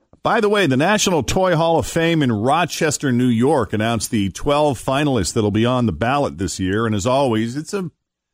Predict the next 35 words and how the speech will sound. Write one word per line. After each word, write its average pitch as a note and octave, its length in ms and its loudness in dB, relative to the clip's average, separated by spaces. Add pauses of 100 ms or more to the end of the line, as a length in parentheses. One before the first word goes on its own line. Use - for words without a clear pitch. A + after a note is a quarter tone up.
(420)
it's - 160 -20
a D#3+ 140 -2
classic D3 640 -2
mix B2+ 260 0
of G#2+ 140 -2
toys C#3 360 0
from G#2+ 200 -2
lots C3 280 0
of A#2+ 140 -4
different A#2 320 -4
eras G#2+ 500 0
and G2+ 220 -2
one F#3 300 0
weird D3 340 2
modern B2 480 2
item A2 440 2
that E2+ 120 0
feels C3+ 380 0
like A#2+ 200 0
it F2 120 -4
doesn't A#2 320 0
belong. G2 380 0
Let G2+ 120 -4
me D3+ 80 -2
give D#3 180 -2
you D#3 60 0
the, G#2 340 0
the G2+ 80 -10
year's A2+ 300 -4
twelve B2 420 -2
finalists. G2 680 -4 (680)
Care E3 300 2
Bears, F3+ 540 0 (1120)
coloring D#3+ 440 0
books, - 460 -4